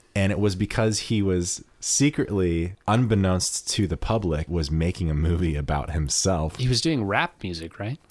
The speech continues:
Speaker 1: Yeah, and he, he, he basically said that, "I'm quitting acting. I'm gonna, I'm gonna pursue rap full time."
Speaker 2: Wow. Yeah, it was at least a year.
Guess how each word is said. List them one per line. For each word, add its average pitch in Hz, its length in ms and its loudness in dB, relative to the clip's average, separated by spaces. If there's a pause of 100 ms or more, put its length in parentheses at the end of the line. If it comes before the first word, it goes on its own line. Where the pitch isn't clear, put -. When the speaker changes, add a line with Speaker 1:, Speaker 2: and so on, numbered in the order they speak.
(100)
Speaker 1:
Yeah, 95 280 2
and 87 180 2
he, 98 220 2
he, 95 200 2
he 98 320 0
basically 98 540 2
said 90 360 0 (460)
that, 101 460 2 (200)
"I'm 95 200 2
quitting 110 340 4
acting. 87 340 0
I'm 80 120 2
gonna, 80 280 2
I'm 80 100 0
gonna 85 140 2
pursue 80 380 -2
rap 78 340 -2
full 76 200 -4
time." 80 400 -2 (180)
Speaker 2:
Wow. 110 380 -2
Yeah, 110 200 -2
it 92 60 -6
was 98 140 -4
at 98 60 -8
least 127 280 -2
a 92 40 -6
year. 87 280 -8